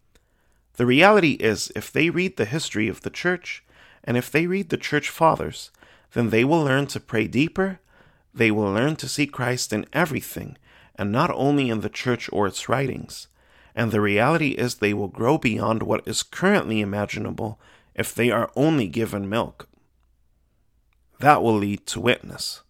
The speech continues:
The Christian witness in an advanced civilization.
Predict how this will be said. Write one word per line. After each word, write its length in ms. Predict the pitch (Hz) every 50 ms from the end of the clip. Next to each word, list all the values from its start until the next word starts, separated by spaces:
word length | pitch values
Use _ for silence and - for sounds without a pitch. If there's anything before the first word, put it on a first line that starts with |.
| _ _ _ _ _ _ _ _ _ _ _ _ _ _ -
The 120 | - 120 -
Christian 480 | - - 180 180 - - 165 147 123
witness 440 | 117 127 123 - 113 104 - - -
in 120 | - 113 107
an 140 | 104 95 98
advanced 520 | 90 - - 107 107 117 120 - - -
civilization. 920 | - - 117 107 113 104 101 92 92 90 113 110 104 - - - 107 117